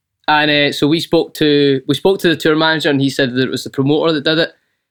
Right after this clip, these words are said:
And then I couldn't find the promoter before we went on stage, so we're like, "Right, well, we're just gonna need to go on stage and play." Um, luckily, we had,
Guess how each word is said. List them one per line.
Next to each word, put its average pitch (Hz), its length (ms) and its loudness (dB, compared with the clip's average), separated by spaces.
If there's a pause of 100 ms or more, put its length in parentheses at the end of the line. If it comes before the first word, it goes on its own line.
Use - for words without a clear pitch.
(300)
And 127 160 0
then 131 300 0
I 123 60 -4
couldn't 151 220 -2
find 143 260 -2
the 147 60 -8
promoter 143 380 0
before 131 640 -2 (880)
we 131 100 0
went 135 180 0
on 127 100 -2
stage, 151 420 -2
so 139 100 0
we're 131 140 0
like, 127 240 -4 (420)
"Right, 123 200 -4
well, 123 100 -2
we're 120 120 -4
just 135 180 -6
gonna 131 140 0
need 120 100 -2
to 110 60 -8
go 117 160 -2
on 113 100 -4
stage 143 520 -4 (680)
and 113 140 -8
play." 147 400 -2 (360)
Um, 127 300 0
luckily, 165 580 0
we 135 280 2
had, 139 220 -2